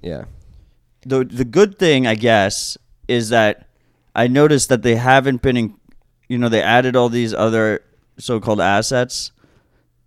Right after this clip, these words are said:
Speaker 2: They don't include them automatically in the Coinbase bundle.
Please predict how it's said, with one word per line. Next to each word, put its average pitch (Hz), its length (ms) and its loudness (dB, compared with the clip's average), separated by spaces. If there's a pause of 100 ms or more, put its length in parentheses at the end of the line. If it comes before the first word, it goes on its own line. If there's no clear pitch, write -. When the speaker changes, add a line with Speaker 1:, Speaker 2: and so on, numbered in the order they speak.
(380)
Speaker 2:
They 107 680 0 (420)
don't 156 300 4
include 143 360 0
them 123 140 2
automatically 113 540 0
in 98 80 -2
the 98 80 -4
Coinbase 95 480 -4
bundle. - 440 -10